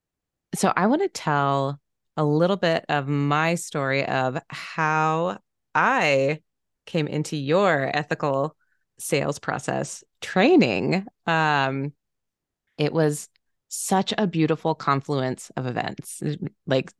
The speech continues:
certainly synchronicities all over the place. Um, and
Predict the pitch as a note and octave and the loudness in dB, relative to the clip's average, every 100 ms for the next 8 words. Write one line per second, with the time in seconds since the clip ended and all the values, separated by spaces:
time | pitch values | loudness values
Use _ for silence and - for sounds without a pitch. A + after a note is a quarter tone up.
0 | - - - G3+ A3 G3 F3+ F3 D#3+ D3+ | -12 -2 2 4 6 6 4 2 0 0
1 | C#3+ C#3+ C3+ C3 - C#3 C#3 C3+ - - | 0 0 -2 0 2 4 4 0 -4 -8
2 | - - - - - - - - - D#3+ | -6 -8 -8 -18 -20 -18 -18 -12 -2 2
3 | D3 C#3 C3+ C3+ C3+ - _ _ _ _ | 4 4 2 2 0 -6 _ _ _ _
4 | - E3+ D#3+ D3+ D3 D3+ - | -2 2 4 4 2 0 -4